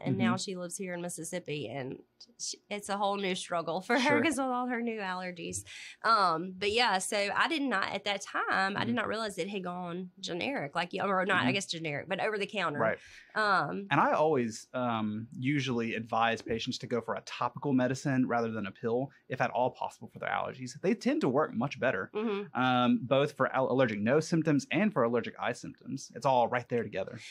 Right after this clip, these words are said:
Speaker 1: Which the allergy eye drops are over the counter now
Speaker 2: They
Speaker 1: too.
Speaker 2: also are
Speaker 1: That's
Speaker 2: as
Speaker 1: been
Speaker 2: well.
Speaker 1: for a few
Speaker 2: Mm-hmm.
Speaker 1: years, but, um, Pataday, I think, is
Speaker 2: Pataday,
Speaker 1: the,
Speaker 2: mm-hmm.
Speaker 1: uh,
Speaker 2: Or
Speaker 1: Pata-
Speaker 2: olopatadine is the
Speaker 1: yeah,
Speaker 2: generic for that.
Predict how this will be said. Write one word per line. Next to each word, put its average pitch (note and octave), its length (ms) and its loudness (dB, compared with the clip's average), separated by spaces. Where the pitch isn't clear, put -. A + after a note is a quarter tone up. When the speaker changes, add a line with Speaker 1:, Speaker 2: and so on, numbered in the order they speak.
Speaker 1:
Which B3 320 0
the F#3+ 320 0
allergy G3+ 680 -2
eye F#3+ 380 2
drops D3 400 0
are D#3+ 100 0
over F3 160 0
the E3+ 120 -2
counter D3 280 -4
now C#3+ 180 -2
Speaker 2:
They C3+ 100 4
Speaker 1:
too. C3+ 60 2
Speaker 2:
also C3 340 4
are G#2+ 40 2
Speaker 1:
That's G#2 140 4
Speaker 2:
as G2+ 80 -4
Speaker 1:
been - 160 0
Speaker 2:
well. F#2+ 100 0
Speaker 1:
for F#3+ 120 0
a F3+ 60 -2
few G#3 200 -4
Speaker 2:
Mm-hmm. F3 80 -2
Speaker 1:
years, F3 320 -2
but, F#3+ 240 -2
um, E3+ 500 2
Pataday, E3 580 0
I F3 40 -8
think, F#3 240 -2
is A2 140 0
Speaker 2:
Pataday, D#3 400 0
Speaker 1:
the, - 40 -12
Speaker 2:
mm-hmm. A#2+ 200 -4
Speaker 1:
uh, - 80 2
Speaker 2:
Or B2 80 4
Speaker 1:
Pata- A#2+ 280 4
Speaker 2:
olopatadine G#2+ 680 -2
is A2+ 140 -8
the A#2 80 -8
Speaker 1:
yeah, - 100 -4
Speaker 2:
generic G2 360 -4
for - 60 -14
that. G3 240 0